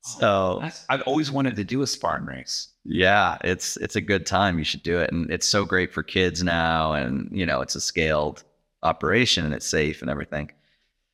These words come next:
Speaker 2: So that kind of, um, I fell in love with just the physicality, and it really gave me my life back, because since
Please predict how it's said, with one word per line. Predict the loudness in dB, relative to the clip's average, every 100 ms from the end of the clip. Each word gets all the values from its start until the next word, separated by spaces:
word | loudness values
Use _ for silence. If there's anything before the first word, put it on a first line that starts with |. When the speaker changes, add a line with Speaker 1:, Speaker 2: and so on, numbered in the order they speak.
| _ _ _ _ _
Speaker 2:
So | -4 0 2 2 0
that | 2 2 2
kind | 0 -2 2
of, | 0 0 -4 -16 _ _ _
um, | 2 4 4 2
I | 0
fell | 0 0 2
in | 2
love | 2 2 0
with | -2
just | 0 0 0
the | -2
physicality, | -2 -2 0 2 4 2 2 0 0
and | 0
it | -2
really | 0 0
gave | 0 0 0
me | 2
my | 2
life | 2 2 2 0
back, | 0 0 -2
because | -6 -2 0 0
since | 0 0 0 -2